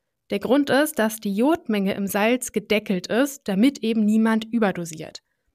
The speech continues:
In Deutschland dürfen aktuell maximal fünfundzwanzig Milligramm Jod pro Kilogramm Salz zugesetzt werden. Im ersten Moment klingt es viel, allerdings ist es eine recht kleine Menge auf ein ganzes Kilo Salz.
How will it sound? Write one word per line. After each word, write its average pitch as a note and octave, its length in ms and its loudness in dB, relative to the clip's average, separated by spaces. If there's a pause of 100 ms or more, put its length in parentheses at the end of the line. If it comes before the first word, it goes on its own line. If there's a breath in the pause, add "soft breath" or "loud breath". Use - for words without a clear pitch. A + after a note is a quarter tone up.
(100)
In G3 100 -4
Deutschland B3+ 480 2
dürfen A#3+ 220 0
aktuell A3 420 -2
maximal G3+ 480 -4
fünfundzwanzig A3+ 720 0
Milligramm G3+ 500 -4
Jod A3+ 320 2
pro - 160 -8
Kilogramm G#3 520 -2
Salz A3+ 380 -2
zugesetzt G3 520 -6
werden. G#3 300 0 (480 soft breath)
Im - 80 -6
ersten E4 320 0
Moment C#4+ 300 4
klingt D4 280 4
es A3 160 -4
viel, C#4+ 540 4
allerdings B3 560 2
ist B3 100 -6
es A3 100 -8
eine G#3+ 300 -4
recht A3+ 320 -2
kleine B3 380 2
Menge F#3+ 340 -2
auf G#3 140 -8
ein G3+ 120 -2
ganzes A#3 380 0
Kilo G#3+ 300 -4
Salz. F#3 400 -2